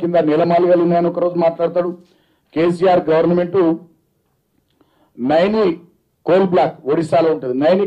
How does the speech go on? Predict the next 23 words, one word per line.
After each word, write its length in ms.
కోల్ 200
బ్లాక్లో 300
యాభై 340
వేల 120
కోట్ల 180
కుంభకోణం 460
జరిగిందని 420
చెప్పి 220
నిన్న 140
మొన్న 120
మాట్లాడుతున్నాడు. 480
అసలు 260
సిగ్గుందా 420
రేవంత్ 280
రెడ్డి 240
నీకు? 160
అసలు 240
నైని 300
బ్లాక్ 300
మొత్తం 300
దాంట్లో 260
ఉన్నటువంటి 400
కోల్ 160